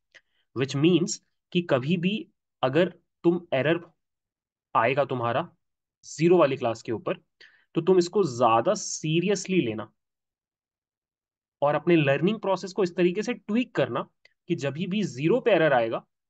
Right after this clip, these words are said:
तो तुम ज्यादा पेनलाइज करना अपने लर्निंग प्रोसेस को, ताकि अगली बार से आप ज्यादा ध्यान दो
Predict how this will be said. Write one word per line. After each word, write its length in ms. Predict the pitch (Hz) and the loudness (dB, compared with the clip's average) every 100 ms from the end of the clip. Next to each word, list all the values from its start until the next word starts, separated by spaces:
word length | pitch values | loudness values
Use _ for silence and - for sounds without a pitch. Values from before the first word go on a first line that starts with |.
| _ _ _ | _ _ _
तो 80 | 175 | -6
तुम 300 | 185 226 247 | -4 -4 -8
ज्यादा 380 | 131 120 120 127 | -10 0 2 2
पेनलाइज 580 | 175 - 135 143 160 170 | -2 -4 -4 0 2 2
करना 360 | 139 117 117 120 | -2 -8 -10 -10
अपने 200 | 123 135 | -10 -6
लर्निंग 360 | 131 120 117 127 | -4 -4 -4 -4
प्रोसेस 340 | 120 117 127 | -4 -4 -8
को, 220 | - 220 - _ 135 | -8 -8 -8 _ -2
ताकि 280 | 123 156 | 0 0
अगली 360 | 165 127 123 180 | -2 -2 0 2
बार 200 | 170 135 | 4 2
से 220 | 131 226 - _ _ | -2 -10 -12 _ _
आप 140 | 143 131 | -4 -2
ज्यादा 280 | 120 117 143 | 0 0 0
ध्यान 400 | 113 117 127 147 | -2 -4 -2 -2
दो 240 | 175 | -4